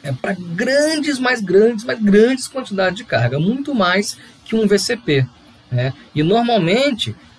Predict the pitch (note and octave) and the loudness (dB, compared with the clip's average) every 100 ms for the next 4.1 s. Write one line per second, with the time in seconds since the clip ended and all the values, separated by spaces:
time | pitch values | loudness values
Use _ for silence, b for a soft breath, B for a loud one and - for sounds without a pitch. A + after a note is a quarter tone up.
0 | - D3 D3+ D3+ C3+ G3+ - D#3+ G3+ G#3 | -8 -2 -2 -2 -4 -6 -2 0 2 0
1 | G3 - F#3+ G#3+ A#3 A#3+ B B - E3 | -4 -6 0 0 0 -4 B B -12 -4
2 | F3 - F#3+ E3 B3+ C#4+ C4+ - G#3+ F#3+ | -4 0 2 4 2 0 -4 0 2 4
3 | A3 C4+ E4+ - - - _ - - - | 2 0 -2 -2 -10 -14 _ -20 -10 -4